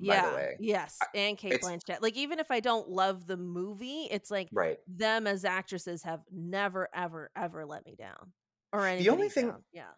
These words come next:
Speaker 1: the, my only criticism of, of, of Kate Winslet, like, if I had one, would just be that, like, whenever she does an American accent, I find that she tends to lower her voice a lot,
Speaker 2: Oh,
Speaker 1: and it,
Speaker 2: interesting.
Speaker 1: and it makes it sound almost like, like it, like a, like a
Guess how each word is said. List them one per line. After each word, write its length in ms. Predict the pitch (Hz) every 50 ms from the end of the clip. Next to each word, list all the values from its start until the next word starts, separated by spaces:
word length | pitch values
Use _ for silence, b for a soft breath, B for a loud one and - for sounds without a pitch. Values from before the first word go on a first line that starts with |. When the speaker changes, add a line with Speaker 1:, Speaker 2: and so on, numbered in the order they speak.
| _
Speaker 1:
the, 200 | 160 143 196 -
my 180 | 170 190 202 170
only 240 | 160 214 262 370 359
criticism 680 | - - 190 170 185 180 - 165 135 131 135 123 117
of, 340 | - - 110 117 110 104 - - _ -
of, 300 | 104 107 107 95 - - - - - -
of 180 | 104 107 -
Kate 240 | - - 135 117 95
Winslet, 340 | 101 107 107 98 98 95 90
like, 180 | 98 98 92
if 100 | 101 95 104
I 80 | 101
had 340 | 104 - 101 92 95 95 95
one, 200 | 95 95 92 92
would 120 | 95 95 -
just 200 | 117 117 - -
be 80 | 131
that, 200 | - 120 113 -
like, 180 | 104 104 101 -
whenever 400 | 104 110 110 107 117 123 190 208
she 200 | - - 285 240
does 240 | 131 113 110 110 127
an 60 | 117
American 380 | 104 92 87 95 - - 117
accent, 360 | 92 85 85 - - 131 139 -
I 60 | 113 -
find 240 | - 120 113 139
that 100 | 214 233
she 120 | - 285 277
tends 260 | - - 160 151 -
to 100 | - 165
lower 680 | 135 117 104 95 92 85 87 92 101 113 127 131 135 131 - -
her 120 | 123 107
voice 380 | 90 90 82 80 120 - - 196
a 40 |
lot, 340 | 180 175 180 196 214 240 - - _ _
Speaker 2:
Oh, 300 | 196 240 294 359 403 381
Speaker 1:
and 120 | - 262 277
it, 100 | - 233
Speaker 2:
interesting. 480 | 208 - - 175 151 120 123 165 - b b b b b -
Speaker 1:
and 120 | 165 165
it 140 | 160 151 147
makes 280 | 143 151 170 - -
it 140 | 220 208 220
sound 480 | - - - 143 135 139 147 151 151 160
almost 500 | - 120 127 127 131 131 131 - - 120
like, 360 | 113 107 104 101 - - _ _ _ _ _ _ _ _ _ _ _ - - _ _ _ _ _ _ -
like 220 | 117 120 117 -
it, 120 | 120 - -
like 200 | 120 120 110 -
a, 120 | 104 92 92
like 180 | 107 110 110 -
a 220 | 98 92 87 78